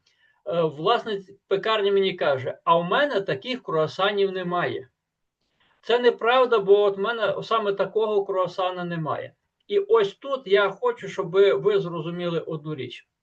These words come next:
Звісно, що немає, тому що, е, згенерувати штучним інтелектом такий круасан, який у вас є, та щоб цей круасан був трохи креативний,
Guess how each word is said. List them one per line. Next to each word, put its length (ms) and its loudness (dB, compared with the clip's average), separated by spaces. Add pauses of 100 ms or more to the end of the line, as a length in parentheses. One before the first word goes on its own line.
(140)
Звісно, 640 -4
що 160 -2
немає, 580 0
тому 240 -2
що, 260 -4 (400)
е, 280 4 (100)
згенерувати 1120 2 (100)
штучним 500 -4
інтелектом 640 0
такий 400 -4
круасан, 640 -2
який 260 0
у 60 2
вас 220 -2
є, 120 4
та 140 -4
щоб 440 0
цей 260 2
круасан 580 -4
був 160 -6
трохи 320 -6
креативний, 800 2